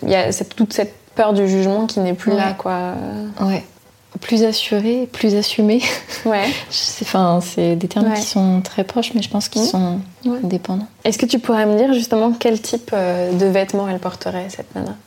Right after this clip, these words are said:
Speaker 1: Ou est-ce que toi, il y a eu des... des moments, des vêtements qui t'ont attiré l'œil et tu t'es dit, ah, euh,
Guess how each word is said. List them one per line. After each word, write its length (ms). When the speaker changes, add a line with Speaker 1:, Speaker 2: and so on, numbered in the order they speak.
Speaker 1:
Ou 100
est-ce 140
que 60
toi, 200
il 60
y 40
a 160
eu 40
des... 260
des 140
moments, 260
des 160
vêtements 380
qui 140
t'ont 160
attiré 680
l'œil 380
et 40
tu 120
t'es 200
dit, 160
ah, 60
euh, 400